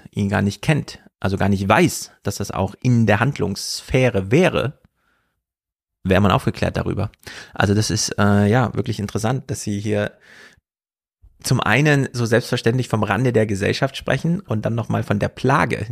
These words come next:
die auch über den Rand hereinbricht. <laughs> Was ja auch wieder so eine Verdopplung ist, ja, äh, am Ende sind's noch die Obdachlosen selbst, ja, die es irgendwie,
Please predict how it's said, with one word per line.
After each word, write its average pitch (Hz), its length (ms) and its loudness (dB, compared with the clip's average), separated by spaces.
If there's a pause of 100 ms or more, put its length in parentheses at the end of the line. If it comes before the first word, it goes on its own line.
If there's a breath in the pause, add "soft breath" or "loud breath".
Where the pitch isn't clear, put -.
die 104 240 0
auch - 320 2 (520)
über 110 220 4
den 101 160 2
Rand 98 400 0
hereinbricht. 98 1000 -2
<laughs> - 1040 -10
Was 110 140 2
ja 101 100 6
auch 139 120 4
wieder 120 240 4
so 117 120 2
eine 117 120 2
Verdopplung 113 420 2
ist, 107 220 0
ja, 113 220 0
äh, 98 380 -4
am 107 100 -2
Ende 110 180 0
sind's 107 180 -2
noch 101 100 -2
die 101 100 -4
Obdachlosen 101 500 0
selbst, 113 360 2
ja, 113 280 -2
die 101 240 -2
es - 240 -6
irgendwie, 98 360 0